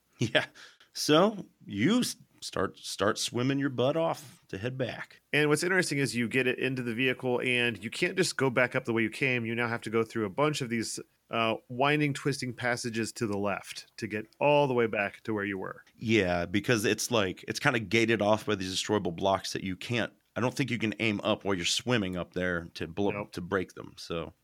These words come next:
Speaker 2: But you, uh, do make your way all the way back over, and then at the top right is your little path to the next level, Area six, the ice
Speaker 1: Yeah.
Speaker 2: zone.
Speaker 1: Yes.
Speaker 2: And if you thought ice was bad, what if they mixed it with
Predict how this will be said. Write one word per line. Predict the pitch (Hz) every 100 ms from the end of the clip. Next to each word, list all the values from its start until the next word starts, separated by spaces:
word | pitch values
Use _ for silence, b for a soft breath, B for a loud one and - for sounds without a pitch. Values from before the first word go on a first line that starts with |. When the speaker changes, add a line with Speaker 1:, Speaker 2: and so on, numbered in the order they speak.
| _
Speaker 2:
But | 135 147
you, | 139 143 139
uh, | 135 131
do | 127 175
make | 165 156
your | 147
way | 139
all | 123
the | 139
way | 156
back | 147 147
over, | 139 147 170 180 - -
and | 120 117
then | 120 120 120 120 120 _ _
at | 120 117
the | 101
top | - 131 131
right | 123 127 175 - _ -
is | 120 107
your | 113 113 117 110
little | 110 127
path | - 127 143 139 - _
to | - 135
the | 135
next | 131 147
level, | 139 170 202 - _ _
Area | 110 120 127
six, | - 151 - - - -
the | 127 165
ice | 170 202 117
Speaker 1:
Yeah. |
Speaker 2:
zone. | 139 127 107 92 - _ -
Speaker 1:
Yes. | 92 117 110 - - - - - -
Speaker 2:
And |
if | 120
you | 165 196
thought | 151 185 127
ice | 143 180
was | 123 101
bad, | 127 107 95 92 95 - -
what | 180
if | 233
they | 214
mixed | 185 170 - -
it | 160 131
with | 127 123 117 -